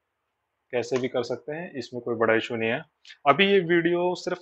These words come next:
कैमरे की इस वजह से थी ताकि मैं आपको दिखा पाऊँ कि कैमरा कैसे है। नेक्स्ट वीडियो में हम अपने चेहरे के साथ इसकी शूटिंग वगैरह करके आपको दिखाएंगे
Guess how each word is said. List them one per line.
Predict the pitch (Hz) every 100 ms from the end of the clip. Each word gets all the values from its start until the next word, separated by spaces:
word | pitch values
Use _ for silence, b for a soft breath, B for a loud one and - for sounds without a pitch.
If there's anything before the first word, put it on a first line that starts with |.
| -
कैमरे | 131 131 143
की | 147
इस | 143 143
वजह | 131
से | 127 127
थी | 135
ताकि | 135 131 127
मैं | 123
आपको | 120 123
दिखा | 113 120
पाऊँ | 117 120
कि | 120 120
कैमरा | 117 110 117
कैसे | 113 104 -
है। | 113
नेक्स्ट | 117 123 123
वीडियो | 120 117 117
में | 117 117
हम | 117
अपने | 104 110
चेहरे | 107 - 110 117 120
के | 123
साथ | 110 117 107 107
इसकी | 113 -
शूटिंग | 110 120 107 117 110
वगैरह | 110 107
करके | 107 110 -
आपको | 107 113
दिखाएंगे | 104 107 107 107 113